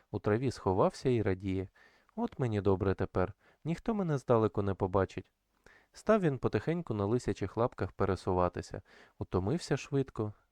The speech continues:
стомився і зголоднів. За звичкою голову підняв, щоб молодими пагонами та листям голод, голод угамувати. Губами плямкає, а гілок дістати не може.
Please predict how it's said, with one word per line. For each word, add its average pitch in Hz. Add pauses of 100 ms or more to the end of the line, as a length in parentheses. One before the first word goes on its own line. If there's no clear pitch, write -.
(180)
стомився 110
і 110
зголоднів. 95 (420)
За 98
звичкою 127
голову 127
підняв, 143
щоб 101
молодими 104
пагонами 143
та 120
листям 123
голод, 131 (140)
голод 127
угамувати. 92 (800)
Губами 90
плямкає, 135
а -
гілок 151
дістати 107
не 98
може. 92